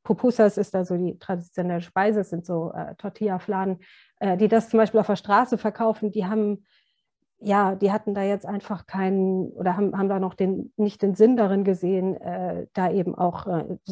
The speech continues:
in Bitcoin, äh, sich bezahlen zu lassen. Und das wurde auch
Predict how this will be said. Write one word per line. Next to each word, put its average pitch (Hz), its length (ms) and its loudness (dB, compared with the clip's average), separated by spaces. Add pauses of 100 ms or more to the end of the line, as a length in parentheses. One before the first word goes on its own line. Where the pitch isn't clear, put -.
(140)
in 196 220 -4
Bitcoin, 165 520 -2
äh, 165 180 -4
sich 170 220 -8
bezahlen 165 420 -2
zu 175 120 -10
lassen. 170 300 -4
Und 196 120 -8
das - 180 -6
wurde 196 280 2
auch 175 220 -4